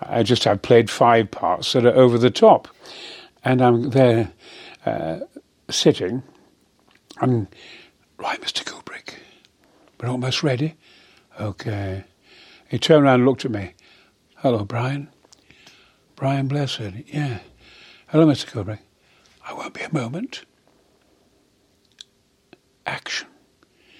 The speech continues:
And the sheep went, and the soldiers went, and then he stopped. "Oh, my God," he said. "Cut, cut, cut.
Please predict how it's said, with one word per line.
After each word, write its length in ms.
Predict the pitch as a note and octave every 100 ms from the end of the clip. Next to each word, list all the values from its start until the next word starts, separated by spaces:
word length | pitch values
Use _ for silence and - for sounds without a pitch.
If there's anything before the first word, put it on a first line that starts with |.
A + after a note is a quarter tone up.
| - - _
And 220 | C#3 C3 A#2
the 80 |
sheep 380 | B2 - C3+ A#2+
went, 400 | G2+ G#2+ A2 -
and 140 | A#2 A#2
the 160 | A#2+ -
soldiers 540 | - - A#2+ G#2+ G#2+ -
went, 200 | G#2 C3+
and 140 | B2+
then 220 | C#3+ C3 - - - - - _ _ -
he 120 | C#3
stopped. 360 | - - D3 -
"Oh, 100 | E3+
my 220 | D#3 C3+
God," 260 | A2 A2 G2+
he 60 | G2
said. 200 | A#2 A#2 _ _ _ _ _ -
"Cut, 260 | F#3 E3+ -
cut, 320 | - D3+ -
cut. 340 | - C#3 -